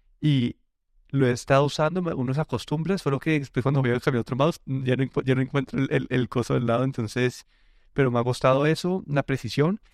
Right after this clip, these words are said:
pero creo que lo que más pare-, lo que más me ha gustado también es la rueda, como que, que es esa co-, esa ruedita para hacer scroll con momentum. Entonces vos si, si haces, eh, la mueves suave, ah, es como que de clic en clic,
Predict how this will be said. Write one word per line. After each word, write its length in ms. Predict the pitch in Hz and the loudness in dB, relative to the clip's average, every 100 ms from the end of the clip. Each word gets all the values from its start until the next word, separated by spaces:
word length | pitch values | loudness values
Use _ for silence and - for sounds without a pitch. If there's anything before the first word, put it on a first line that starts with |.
| _ _ | _ _
pero 140 | - 143 | 4 4
creo 120 | 131 | 4
que 80 | 170 | 2
lo 60 | |
que 100 | 160 | 2
más 320 | 131 123 - | 2 0 -4
pare-, 300 | - 151 139 - | -2 0 0 -2
lo 120 | 135 | -4
que 120 | 120 | 0
más 160 | 117 120 | 0 0
me 80 | |
ha 20 | 135 | 0
gustado 400 | 135 - 135 131 | -2 -2 -4 -2
también 380 | 127 110 123 | -2 -2 0
es 320 | 131 117 - - _ _ _ | -2 -4 -10 -20 _ _ _
la 200 | 135 135 | 0 2
rueda, 500 | 127 131 127 127 131 | 2 2 2 0 -2
como 560 | 131 139 135 135 120 - | -4 -4 -2 0 -2 -2
que, 140 | - | -4
que 240 | 123 - 120 | -4 -4 -4
es 60 | |
esa 180 | 117 - | -4 -6
co-, 160 | - - | -6 -6
esa 180 | 135 139 | -2 0
ruedita 640 | 131 117 - 127 131 131 - - _ | 2 0 2 0 0 -4 -8 -20 _
para 140 | 135 | 0
hacer 200 | 117 110 | 2 -2
scroll 240 | 113 135 127 | 0 -2 0
con 180 | 147 | 0
momentum. 540 | 135 113 127 143 208 220 - | -2 0 -2 -2 -2 -4 -6
Entonces 260 | 135 127 | -2 -2
vos 140 | 120 131 | 0 0
si, 140 | 151 | -2
si 140 | - 147 | 0 -2
haces, 260 | 127 120 - - | -2 -6 -10 -12
eh, 220 | - 147 135 | -4 -4 0
la 100 | 135 | -2
mueves 300 | 123 117 113 | 0 0 -2
suave, 480 | - 151 170 208 - _ _ _ _ _ | 0 2 2 0 -2 _ _ _ _ _
ah, 120 | 123 | 0
es 120 | 120 | 0
como 200 | - 139 | 0 -2
que 200 | - 139 | 2 0
de 200 | 123 110 | 2 -2
clic 240 | - 117 135 | 0 -2 -2
en 100 | 127 | -2
clic, 380 | 160 214 - | 0 -2 -4